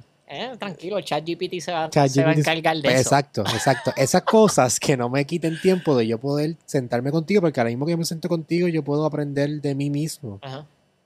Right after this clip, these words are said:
Speaker 2: Y yo soy el universo, so yo me puedo seguir, como que es, es parte de mi, mi, mi thought process.
Speaker 1: Ok, ok.
Speaker 2: Yo, yo prefiero tener mil conversaciones por el resto de mi vi-, de mi vida
Speaker 1: Sí.
Speaker 2: y seguir aprendiendo y seguir aprendiendo de física y sentarme con gente que me,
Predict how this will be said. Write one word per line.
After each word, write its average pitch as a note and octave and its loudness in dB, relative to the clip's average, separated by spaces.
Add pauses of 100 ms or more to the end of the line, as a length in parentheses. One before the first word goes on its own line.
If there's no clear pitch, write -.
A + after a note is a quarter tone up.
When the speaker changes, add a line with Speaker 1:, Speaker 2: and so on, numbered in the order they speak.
Speaker 2:
Y G#2+ -12
yo A2+ 0
soy C#3 -4
el C#3 0
universo, C3+ -4
so - -8
yo A2+ -8
me B2+ -8
puedo C3 -10
seguir, B2+ -10 (560)
como B2 -4
que A#2 0
es, - -4
es - -4
parte C#3+ 0
de A2+ -2
mi, A2+ -8 (140)
mi, A2+ -6
mi G#2+ -6
thought A#2+ 0
process. A2 -6
Speaker 1:
Ok, C3 -12
ok. A2+ -14 (120)
Speaker 2:
Yo, C#3 0
yo C#3+ 4
prefiero E3+ 6
tener E3 4
mil D3+ 2
conversaciones D#3 0 (420)
por B2+ 0
el B2+ 0
resto B2+ -4
de C#3 0
mi C#3 -4
vi-, C#3+ -2
de C3+ -4
mi C3+ -2
vida C#3 2 (320)
Speaker 1:
Sí. C3+ -16
Speaker 2:
y A2+ -4
seguir A2+ 2
aprendiendo C3+ 0
y A2+ -2
seguir G#2+ -6
aprendiendo B2 -4
de A#2+ -4
física A#2+ -8
y G#2 -12
sentarme G#2 -10
con B2 -6
gente B2+ -8
que A#2+ -10
me, A#2 -10